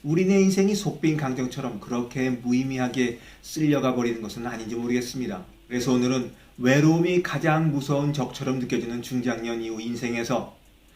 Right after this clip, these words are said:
우리는 왜 더 적극적으로 혼자가 되려고 노력해야 하는지,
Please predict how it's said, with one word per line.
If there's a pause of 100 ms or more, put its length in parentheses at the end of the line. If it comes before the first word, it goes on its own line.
(280)
우리는
왜
더
적극적으로 (380)
혼자가
되려고
노력해야
하는지,